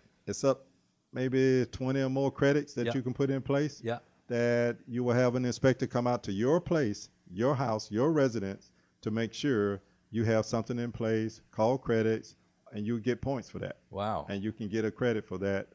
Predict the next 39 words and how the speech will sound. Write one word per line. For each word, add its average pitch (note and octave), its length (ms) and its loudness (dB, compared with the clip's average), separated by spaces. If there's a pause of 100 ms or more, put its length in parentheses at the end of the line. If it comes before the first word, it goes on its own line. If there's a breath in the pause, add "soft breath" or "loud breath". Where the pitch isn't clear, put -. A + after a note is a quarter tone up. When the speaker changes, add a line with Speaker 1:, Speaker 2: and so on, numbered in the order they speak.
(120)
Speaker 1:
up G#2+ 200 -6
to A2+ 120 -4
maybe G#2+ 280 -2
forty, A2 340 -2
fifty C3+ 260 -4
percent, C3+ 380 -4 (340 soft breath)
depending A#2+ 420 -2
on A#2 280 -2
how G#2 80 -6
much G2+ 260 -4
work B2+ 240 -2
you B2+ 80 -4
do, B2+ 300 -2
what G#2+ 240 -4
you A#2 80 0
have G#2+ 100 0
to G#2 80 -8
put A#2+ 180 -2
in A2+ 120 -4
place, A#2 420 -2 (260 soft breath)
and G2 80 -4
how A2 120 0
much G#2 240 0
property - 320 0
you - 80 -10
have. - 200 -12 (220)
Speaker 2:
Wow, F2+ 800 -2
interesting. A2+ 520 -6
And A2 140 -2
so C3 160 2
we B2 140 0
can A#2+ 160 -4
all B2+ 180 0
feel B2 240 -2
good A2 200 0
about G2+ 240 0
playing G#2+ 240 -2
our F#2+ 120 0
part G2+ 600 -2